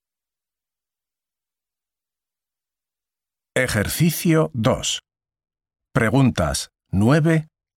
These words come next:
a quince. Vas a oír a una guía que explica cómo va a ser un paseo por el campo. Escúchala con atención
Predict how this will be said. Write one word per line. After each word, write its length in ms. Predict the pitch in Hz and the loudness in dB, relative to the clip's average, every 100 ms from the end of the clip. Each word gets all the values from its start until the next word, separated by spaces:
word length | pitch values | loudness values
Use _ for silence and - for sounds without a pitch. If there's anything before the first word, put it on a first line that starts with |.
| - | -6
a 100 | 113 | -4
quince. 540 | 135 92 90 - - _ _ _ _ _ _ _ _ _ _ _ _ _ _ _ _ _ _ _ _ _ _ - | 0 0 -2 -8 -14 _ _ _ _ _ _ _ _ _ _ _ _ _ _ _ _ _ _ _ _ _ _ -6
Vas 460 | 95 131 190 - | -2 0 0 -2
a 100 | 110 | -2
oír 380 | 98 131 135 156 - | 2 2 2 0 -4
a 140 | - 98 | -4 0
una 280 | 117 160 127 | 2 2 2
guía 420 | 110 87 85 92 _ _ _ _ _ | 0 -2 -4 -6 _ _ _ _ _
que 140 | - 113 | -2 -2
explica 680 | - - 139 160 - 156 - _ | -4 -4 -2 0 2 0 -2 _
cómo 360 | 160 165 139 | 0 2 2
va 240 | 95 123 110 | 2 2 0
a 60 | |
ser 440 | 95 147 143 151 - _ - | -2 -2 -2 -2 -10 _ 0
un 240 | 220 151 | 2 2
paseo 540 | - 95 - 139 139 | 0 -2 -2 0 0
por 200 | 120 120 | 0 0
el 140 | 98 92 | 0 0
campo. 460 | 110 85 76 73 - _ _ _ _ _ _ _ _ _ _ _ _ _ _ _ - | -2 -4 -6 -10 -12 _ _ _ _ _ _ _ _ _ _ _ _ _ _ _ -6
Escúchala 680 | 117 - 147 - 113 104 | -6 -2 -2 0 0 -2
con 200 | 92 101 | 0 0
atención 680 | 113 - 90 - 143 131 131 | 0 0 -2 0 2 2 0